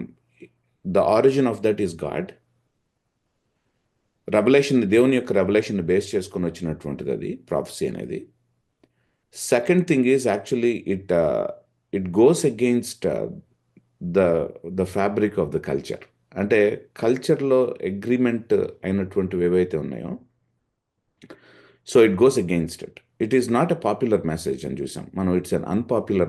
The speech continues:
message అని చూసాం prophecy అంటే. So, అన్నిటికంటే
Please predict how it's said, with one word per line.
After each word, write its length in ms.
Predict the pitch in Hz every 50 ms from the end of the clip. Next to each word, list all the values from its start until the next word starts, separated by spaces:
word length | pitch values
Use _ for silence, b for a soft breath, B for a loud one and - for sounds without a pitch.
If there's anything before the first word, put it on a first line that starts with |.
| 80 78
message 280 | 78 - - 78 73 87
అని 120 | 87 87 76
చూసాం 220 | 67 - - - - - _ _ _ _ _ -
prophecy 440 | - 73 78 - 87 78 - - 73
అంటే. 240 | 53 50 - - - - _ _ _ _ _ _ _ _ _ _ _ _ _ _ _ _ _ _ _ _ _ _ _ _ _ _ _ _ _ _ _ _ _ _ _ _ _ _ _ _ _ _ _ _ -
So, 180 | - - 147 135 127 127 117 - - - - -
అన్నిటికంటే 600 | 101 120 147 175 185 202 190 175 165 156 156 143